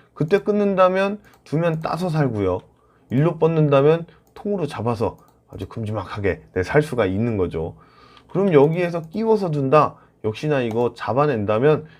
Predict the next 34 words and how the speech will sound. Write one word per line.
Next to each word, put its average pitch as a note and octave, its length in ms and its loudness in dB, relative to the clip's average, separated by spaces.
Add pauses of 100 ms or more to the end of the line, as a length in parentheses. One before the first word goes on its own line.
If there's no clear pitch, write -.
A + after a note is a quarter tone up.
(220)
백이 C#3 400 -4
"연결할래요?" C#3+ 840 4
해봤자 D#3+ 600 -2 (340)
"그럼 C#3 180 -6
연결하세요." C#3 800 0
하고 F3 460 0 (160)
우리는 A#2+ 460 -2 (140)
두 A#2+ 140 -6
집을 B2+ 280 0
내서, F2 340 -6 (200)
네, - 100 -6
깔끔하게 A#2 480 -2
살 C3 160 -4
수가 G#2+ 240 -2
있죠. F2+ 400 -4 (400)
자, C#3 140 0
그러면 F3+ 420 2
이거 D3+ 180 4
보시다가 D3 800 4 (100)
"어, - 160 -6
백이 G3+ 220 2
왜 F3+ 140 2
그렇게 D#3+ 340 -4
두지?" C3 440 -8
백은 B2+ 260 -2
당연히 G#2+ 500 -6 (400)
넘어가면 B2+ 580 2
되는 G2 280 -8
거 F2+ 80 -4
아닙니까? A2 600 -2 (240)
네, - 80 -12
생각하실 A2 460 -10
거예요. F2+ 300 0
그죠? F2+ 320 -4